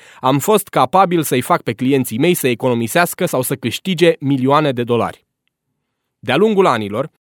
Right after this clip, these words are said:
având ocazia să muncesc cu sute de companii și cu mii de oameni de afaceri, am descoperit că toate companiile de succes, fericite, dinamice, prospere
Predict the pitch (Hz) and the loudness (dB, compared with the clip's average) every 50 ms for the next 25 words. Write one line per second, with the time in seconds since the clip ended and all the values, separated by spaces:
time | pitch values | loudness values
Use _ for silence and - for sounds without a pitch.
0 | _ _ _ _ _ - 139 135 131 202 247 240 214 - - 170 - - 214 202 | _ _ _ _ _ -2 -2 0 2 2 2 2 2 0 -2 -2 0 2 2 2
1 | 180 139 123 117 107 - 123 120 123 123 123 - 165 160 - - - - - 120 | 4 2 0 -2 -2 -2 -2 -2 -2 -2 0 0 -2 -2 -2 -4 -10 -10 -8 -6
2 | - - 226 190 202 147 123 104 - 117 110 110 104 110 104 104 107 117 147 170 | -4 -4 -2 0 0 0 0 -2 -2 -4 -4 -4 -2 -2 -2 -2 -2 -2 -2 -4
3 | - - 117 - - 107 104 110 127 170 202 196 139 117 110 110 131 147 139 107 | -4 -6 -8 -8 -8 -6 -4 -2 -2 -2 -2 0 0 0 2 2 2 2 0 0
4 | 98 92 98 92 92 - - 120 127 - 170 180 175 - _ _ _ _ _ _ | -2 -4 -6 -8 -6 -4 -4 -4 -2 0 -2 -2 -2 -4 _ _ _ _ _ _
5 | _ _ - 226 240 220 175 165 - - - 147 120 160 180 226 220 - - 156 | _ _ 2 2 2 2 2 0 0 0 0 0 0 0 0 -2 -4 -4 -4 -6
6 | - _ - 240 247 233 - 156 127 - 139 131 120 127 131 147 165 165 139 123 | -6 _ 0 0 0 0 0 -2 -2 -2 -2 0 0 0 0 2 0 0 0 -2
7 | 113 113 110 - - 95 - - - 127 135 156 - - - - - - 151 147 | -2 -2 -4 -6 -8 -12 -14 -6 -4 -2 -2 -2 -2 -6 -8 -10 -2 0 0 2
8 | 143 131 - - - 120 110 - 147 151 135 139 131 117 110 107 110 113 117 113 | 2 0 -2 -4 -4 -4 -2 -2 -4 -2 -2 -2 -2 -2 -2 -4 -4 -4 -4 -2
9 | - 151 - - 135 123 - - - - - 120 120 123 143 160 | -2 -2 -2 -2 -2 -4 -4 -4 -6 -4 -4 -2 0 0 0 0